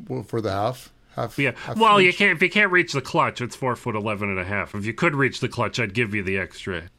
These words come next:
Speaker 2: half inch.
Speaker 1: <laughs>
Speaker 2: That's a t-, the Miata's a tiny car, Jeremy. It's very small.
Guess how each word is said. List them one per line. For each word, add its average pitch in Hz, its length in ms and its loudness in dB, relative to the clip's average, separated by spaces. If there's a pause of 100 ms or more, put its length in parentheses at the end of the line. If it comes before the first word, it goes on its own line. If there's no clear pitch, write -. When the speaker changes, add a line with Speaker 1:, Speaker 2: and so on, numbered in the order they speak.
(300)
Speaker 2:
half 90 260 -8
inch. 78 220 -10 (460)
Speaker 1:
<laughs> - 400 -6
Speaker 2:
That's 208 200 2
a 220 100 2
t-, - 160 -8 (180)
the 175 60 2
Miata's 202 500 4
a 156 60 0
tiny 190 360 0
car, 208 320 0
Jeremy. 90 520 -6 (120)
It's - 160 -20
very 165 300 -4
small. 170 500 -8